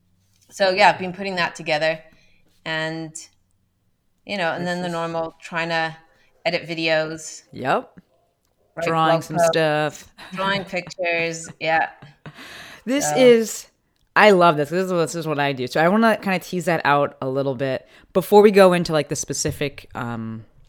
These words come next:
Speaker 2: before we go into the specific programs that you have. I'd love to kinda just tease out, like,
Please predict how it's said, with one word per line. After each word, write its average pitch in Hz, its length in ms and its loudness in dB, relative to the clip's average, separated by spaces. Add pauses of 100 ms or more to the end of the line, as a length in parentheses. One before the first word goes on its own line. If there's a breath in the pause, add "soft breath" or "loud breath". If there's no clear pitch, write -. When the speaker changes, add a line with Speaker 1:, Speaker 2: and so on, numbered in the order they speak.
(480)
Speaker 2:
before - 160 2
we 254 60 6
go - 60 6
into 226 120 4
the 190 60 -8
specific 185 320 -6
programs 156 560 0
that 139 120 -2
you 127 140 -6
have. 110 460 -8 (400 soft breath)
I'd 156 180 0
love 160 220 2
to 170 100 -4
kinda 156 200 -4
just 147 220 -8
tease 143 260 -4
out, 143 280 2
like, 117 460 -6